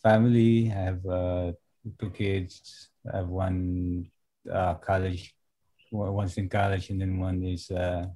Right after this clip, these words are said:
eight years old. Uh, staying busy with that.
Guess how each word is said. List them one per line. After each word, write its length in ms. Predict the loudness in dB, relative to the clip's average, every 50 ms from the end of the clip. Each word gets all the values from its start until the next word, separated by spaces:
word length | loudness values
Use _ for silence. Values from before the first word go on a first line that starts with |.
| -16 _ _ _ -10
eight 180 | -10 -8 -6
years 220 | -4 -4 -4 -2 -2
old. 320 | -2 -2 -2 -2 -4 -6 _ _ _ _ _ _ _ _ _ -20 -20 -20 _ _ _ _ _ _ _ _
Uh, 260 | -4 -2 0 0 0
staying 360 | -2 -2 -2 0 0 2 2 2
busy 240 | 0 0 2 2
with 200 | 0 0 0 0 0
that. 440 | 2 2 4 4 4 4 2 0